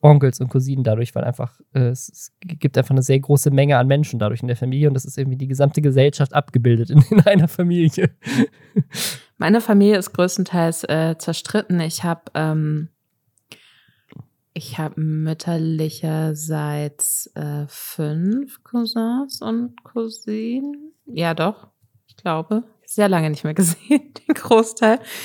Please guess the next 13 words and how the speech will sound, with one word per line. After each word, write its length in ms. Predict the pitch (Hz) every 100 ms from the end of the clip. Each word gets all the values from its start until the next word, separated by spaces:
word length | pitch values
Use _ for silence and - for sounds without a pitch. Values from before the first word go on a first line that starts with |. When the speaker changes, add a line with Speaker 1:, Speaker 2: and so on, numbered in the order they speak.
| - - -
Speaker 2:
Äh, 200 | 196 196
nee, 180 | 185 185
die 100 | 185
sind 120 | 196
auch 180 | 214 202
alle 240 | 202 196 214
ganz, 280 | 220 240
ganz 260 | 220 208 -
toll, 400 | - 214 214 208
aber 200 | - 170
es 100 | 190
ist 200 | - - -
irgendwie, 720 | 180 185 - 180 180 180